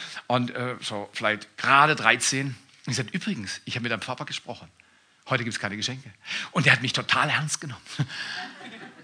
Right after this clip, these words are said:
Ich sag: "Heute keine Geschenke, Weihnachten keine Festgeschenke." Er sagt: "Was für ein Fest ist dann?" Da sag ich: "Weihnachten ist das Fest, an dem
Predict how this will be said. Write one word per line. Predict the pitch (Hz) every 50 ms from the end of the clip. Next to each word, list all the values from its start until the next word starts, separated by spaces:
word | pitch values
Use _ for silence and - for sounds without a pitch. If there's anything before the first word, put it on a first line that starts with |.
| - - - - - - _ - - - - - - - - - - - -
Ich | - 156
sag: | 160 151 -
"Heute | - 170 160
keine | 156 165 180 190
Geschenke, | 185 160 185 202 196 190 147 -
Weihnachten | - 165 185 196 202 175 185
keine | 147 147 151 135
Festgeschenke." | 127 139 139 - - - - - 180 165 - - -
Er | - 190
sagt: | 175 170 156 -
"Was | - 220 - -
für | 185
ein | 165 151
Fest | - 165 165 143 -
ist | 139 127 - -
dann?" | 233 247 277 285 269 220 131 - - - - - _ _ _ _ _ _ _ - - _ -
Da | 123 120
sag | 123 139 139 143 139
ich: | 120 120 107 - - - - - - -
"Weihnachten | 113 123 170 220 247 254 226 196 - - - 165
ist | 143 - -
das | 127 - -
Fest, | - - 147 143 139 - - - - - - - - - - - _ _ _ _ _ _ _ _ _ _ _ _
an | - 123 117 110
dem | 110 107 104 101